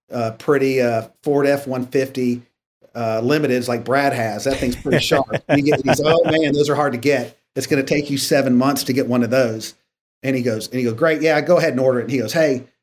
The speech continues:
Speaker 1: these are in such short, short supply. I need you to write a ten thousand dollar deposit." If you wanted the truck, you'd go, "No problem." Now, if all you wanted to do was get a quote on price so you could call another dealer, then you, then you would start hedging, wouldn't you?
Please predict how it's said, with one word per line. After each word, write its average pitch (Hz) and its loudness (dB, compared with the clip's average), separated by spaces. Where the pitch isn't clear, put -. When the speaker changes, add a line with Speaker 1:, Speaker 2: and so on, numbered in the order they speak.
Speaker 1:
these 170 2
are 190 0
in 170 -2
such - 0
short, - 0
short 175 2
supply. 135 0
I 139 0
need 170 2
you 165 0
to 147 0
write 139 4
a 123 -2
ten 151 -2
thousand 135 -2
dollar 123 0
deposit." 127 -8
If 135 -6
you 220 4
wanted 202 4
the 165 -2
truck, 202 0
you'd 160 -4
go, 127 0
"No 139 2
problem." 127 -2
Now, 143 -2
if 139 -6
all 196 4
you 247 4
wanted 196 2
to 139 -4
do 180 6
was 135 2
get 151 2
a 127 -2
quote 180 4
on 143 0
price 180 0
so 175 0
you 160 0
could 135 -4
call 156 2
another 143 2
dealer, 165 2
then 165 4
you, 165 0
then 175 2
you 185 2
would 156 0
start 139 0
hedging, 123 -2
wouldn't 135 0
you? 190 0